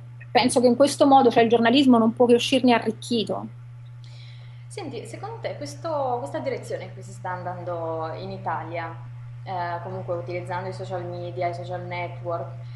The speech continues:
Speaker 2: secondo te calca più o meno, ehm, le orme di quello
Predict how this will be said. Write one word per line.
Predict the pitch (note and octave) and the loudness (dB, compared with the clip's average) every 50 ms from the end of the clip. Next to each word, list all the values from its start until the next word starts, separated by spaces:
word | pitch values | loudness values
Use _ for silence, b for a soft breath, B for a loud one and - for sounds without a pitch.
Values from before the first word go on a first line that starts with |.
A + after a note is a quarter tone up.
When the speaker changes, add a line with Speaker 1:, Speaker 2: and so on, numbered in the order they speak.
| B B | B B
Speaker 2:
secondo | B - - - D4+ D#4 F4+ F#4 | B -12 -10 -8 -6 -6 -6 -4
te | - B3 G3 - | -4 -4 -4 -2
calca | - A#3 A#3+ B3 C#4 C#4 - C#4+ C#4 B3+ | -2 0 0 0 0 0 0 -2 -2 -2
più | C4 B3+ | -2 -4
o | A#3 A3 | -6 -6
meno, | A3+ A3 A3+ A3+ A#3 A#3 A3+ A3+ A3+ A3 A3 G#3+ G3 G3 G#3+ | -6 -6 -6 -6 -4 -4 -2 -2 -2 -2 -2 -2 -4 -6 -6
ehm, | G#3 G3+ G3+ G3 F#3+ F#3+ F#3+ F#3+ F#3 F#3 F#3 F3+ F3+ F3+ F3+ - G3 | -6 -4 -4 -4 -4 -4 -6 -6 -8 -8 -10 -12 -12 -12 -12 -10 -6
le | G3+ G3+ G3+ | -4 -4 -2
orme | G#3 G#3 G#3+ A3 G#3+ G#3 | -2 -4 -4 -6 -8 -8
di | G3+ G#3 | -10 -8
quello | G#3+ G#3+ A3 A3 G#3+ G#3+ G#3 G3+ | -8 -6 -6 -4 -2 -2 -2 -2